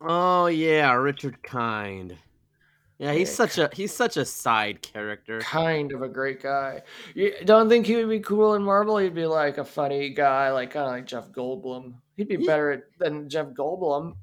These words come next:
Speaker 1: He'd, he'd be like a Gary, Gary Shandling was in Iron Man two, in that kind
Speaker 2: Yeah.
Speaker 1: of
Speaker 2: Oh,
Speaker 1: role.
Speaker 2: yeah, yeah.
Speaker 1: And
Speaker 2: He
Speaker 1: he
Speaker 2: would
Speaker 1: was
Speaker 2: be
Speaker 1: great in that. Yeah, you know, you know what?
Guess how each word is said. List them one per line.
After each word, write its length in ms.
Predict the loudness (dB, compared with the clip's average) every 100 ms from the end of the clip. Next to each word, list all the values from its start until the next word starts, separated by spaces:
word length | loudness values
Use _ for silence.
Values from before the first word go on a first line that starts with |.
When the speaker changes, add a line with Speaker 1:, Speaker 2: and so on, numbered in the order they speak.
| _
Speaker 1:
He'd, 240 | -6 -6 -6
he'd 280 | -6 -6 -4
be 140 | -2 0
like 200 | 0 -2
a 60 |
Gary, 420 | -6 -2 0 0 -4 -10
Gary 300 | -6 -6 -6
Shandling 480 | -8 -6 -6 -6
was 320 | -4 -4 -4 -6
in 100 | -6
Iron 300 | -4 -4 -6
Man 180 | -8 -8
two, 420 | -8 -4 -4 -6 -8
in 80 | -4
that 200 | -4 -2
kind 180 | -2
Speaker 2:
Yeah. 100 | -2
Speaker 1:
of 60 | -2
Speaker 2:
Oh, 340 | -2 -2 -2 -4
Speaker 1:
role. 240 | -4 -6
Speaker 2:
yeah, 440 | -8 -10 -10 -12
yeah. 200 | -12 -14 -14 -14 -4
Speaker 1:
And 100 | 2
Speaker 2:
He 40 | 2
Speaker 1:
he 40 |
Speaker 2:
would 60 | 2
Speaker 1:
was 60 |
Speaker 2:
be 40 | -2
Speaker 1:
great 200 | -6 -4
in 100 | -8
that. 120 | -6
Yeah, 320 | -2 -2 -2
you 120 | -2 0
know, 240 | 2 2 0
you 120 | -2
know 160 | 0
what? 240 | 2 0